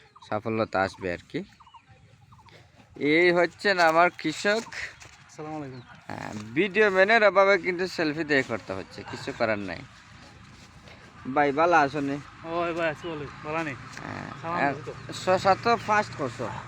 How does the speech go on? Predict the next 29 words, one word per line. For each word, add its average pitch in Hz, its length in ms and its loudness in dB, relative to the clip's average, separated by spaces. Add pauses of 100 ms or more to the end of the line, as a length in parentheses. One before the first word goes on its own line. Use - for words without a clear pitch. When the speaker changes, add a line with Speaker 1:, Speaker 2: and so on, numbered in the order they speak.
(260)
Speaker 2:
ওই, 196 200 0 (160)
প্রথম। 202 300 0 (180)
Speaker 1:
শশা 151 160 -2
Speaker 2:
আমার 208 160 2
Speaker 1:
তেন 214 120 6
Speaker 2:
সিজন 175 100 -2
Speaker 1:
প্রথম 196 260 4
Speaker 2:
জীবনে 196 120 2
Speaker 1:
করছো, 190 280 2
Speaker 2:
প্রথম। - 100 4
Speaker 1:
ওই 175 160 6
না, 170 120 4
আর 160 80 6
ওই 165 120 6
যে 165 160 2
মালচিং 160 560 4
দেখতাছেন, 165 640 2
মালচিং 147 460 4
ওই 165 120 -2
কিন্তু 151 260 -2
তেন 147 200 2
প্রথমেই, 135 520 0 (1200)
প্রথমে 139 400 -2
দিয়েছেন। 131 300 -2
যেহেতু 185 260 0 (100)
কৃষক 214 420 0
নতুন, 226 360 0
মালচিং 190 480 4
সব 170 220 0